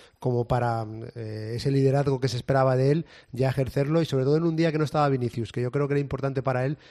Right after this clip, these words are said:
demostrarlo. No ha sido el único que ha estado muy bien, porque yo creo que hoy es el día de, de los jugadores que menos elogios se llevan,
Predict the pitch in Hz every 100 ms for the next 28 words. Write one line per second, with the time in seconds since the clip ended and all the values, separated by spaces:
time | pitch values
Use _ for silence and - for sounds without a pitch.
0 | - 127 123 117 139 139 113 110 - -
1 | 139 147 185 175 170 160 151 143 131 127
2 | 147 139 131 123 139 160 139 117 117 120
3 | 113 127 139 139 135 131 151 160 - -
4 | _ - 120 139 131 139 156 156 143 131
5 | 123 113 120 113 117 117 113 110 110 117
6 | 131 120 135 139 139 131 139 135 131 135
7 | 127 131 139 151 170